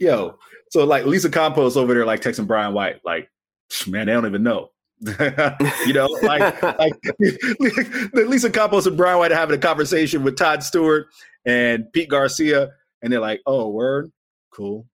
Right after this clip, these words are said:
Speaker 1: Yeah, that's what's up, man. That's great." <laughs> Really? Oh, man. Yo, that's crazy. <laughs> Like those generic responses that we give people,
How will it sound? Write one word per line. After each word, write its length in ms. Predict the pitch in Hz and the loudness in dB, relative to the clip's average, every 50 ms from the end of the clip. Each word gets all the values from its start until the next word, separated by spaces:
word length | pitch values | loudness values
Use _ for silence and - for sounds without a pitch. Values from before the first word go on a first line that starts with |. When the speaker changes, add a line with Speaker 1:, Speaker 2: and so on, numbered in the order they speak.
| _ _ _ | _ _ _
Speaker 1:
Yeah, 200 | - 151 214 214 | -16 -12 -8 -6
that's 160 | - - - | -6 -6 -6
what's 180 | - - - - | -10 -12 -10 -10
up, 180 | - - - | -10 -8 -4
man. 160 | - 208 - 254 | -4 -4 -2 -2
That's 140 | 277 254 | -6 -6
great." 400 | - - - - - - 113 87 - _ _ _ - | -6 -6 -10 -6 -4 -4 -6 -6 -8 _ _ _ -8
<laughs> 280 | - - - - - _ _ _ _ _ - | -6 -6 -6 -6 -10 _ _ _ _ _ -6
Really? 500 | - 269 349 381 403 392 403 403 466 440 - - - - - - - - | 0 2 2 4 4 4 2 2 0 -2 -6 -8 -8 -8 -8 -10 -8 -6
Oh, 580 | - - 131 127 127 123 120 117 113 110 110 107 | -2 -2 0 0 2 2 0 0 -2 -2 -2 -4
man. 420 | 110 117 135 139 139 135 127 120 120 | -2 -2 0 0 0 -2 -2 -2 -2
Yo, 180 | 135 147 139 | 0 0 0
that's 200 | 127 139 143 139 | 0 0 -2 -2
crazy. 500 | - - 120 120 120 117 101 95 90 80 _ _ _ _ _ _ _ _ | -2 -2 -2 0 0 -2 -4 -8 -14 -16 _ _ _ _ _ _ _ _
<laughs> 400 | - - - - - - - - - - - - - 370 415 381 370 - 403 381 - - 453 403 - - 466 523 - - - - 330 285 - | -20 -20 -18 -16 -12 -10 -8 -6 -4 -4 -4 -4 -6 -6 -6 -4 -2 0 -2 -2 0 0 0 0 0 0 0 0 0 -2 -2 -4 -2 0 2
Like 200 | 262 254 233 240 | 2 2 2 2
those 160 | 262 247 202 | 2 0 2
generic 400 | 180 214 190 214 233 240 240 233 | 0 0 2 4 4 4 4 2
responses 520 | 233 208 - - 214 220 233 220 240 220 | 0 -2 0 2 2 2 2 2 0 0
that 180 | 208 202 170 160 | 0 0 0 0
we 160 | 165 226 240 | 2 0 0
give 220 | 220 233 233 233 233 | 2 2 0 0 0
people, 440 | 240 220 214 220 214 214 220 220 | -2 -2 0 0 0 0 0 -2